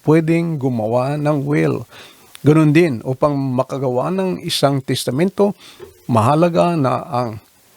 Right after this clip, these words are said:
testator ay nasa mabuting pag-iisip sa oras ng paggawa ng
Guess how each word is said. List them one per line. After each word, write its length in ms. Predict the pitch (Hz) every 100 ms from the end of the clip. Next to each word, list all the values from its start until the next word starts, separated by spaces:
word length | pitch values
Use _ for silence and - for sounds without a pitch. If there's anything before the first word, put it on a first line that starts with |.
| _ - _ _
testator 640 | - 165 - 139 139 131 139 _ _ _ -
ay 240 | 123 110
nasa 640 | 92 101 127 - 127 135 -
mabuting 560 | 131 135 131 131 156
pag-iisip 640 | - 160 180 214 - 151 _ - _ - -
sa 160 | 123
oras 320 | 107 123 143
ng 160 | 170 151
paggawa 480 | - 139 135 143 156
ng 400 | 123 139 156